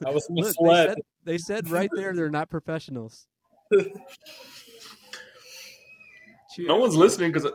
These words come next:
Speaker 3: I figured there'd be some, uh, some comments on Twitter like, "Yo, bet Big Brad, another hot week. Thank you.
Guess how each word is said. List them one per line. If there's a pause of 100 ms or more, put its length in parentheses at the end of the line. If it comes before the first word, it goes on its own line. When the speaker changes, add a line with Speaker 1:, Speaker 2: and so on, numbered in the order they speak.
(720)
Speaker 3:
I
figured
there'd
be
some,
uh,
some
comments
on
Twitter
like,
"Yo, (380)
bet
Big
Brad, (400)
another
hot
week.
Thank
you.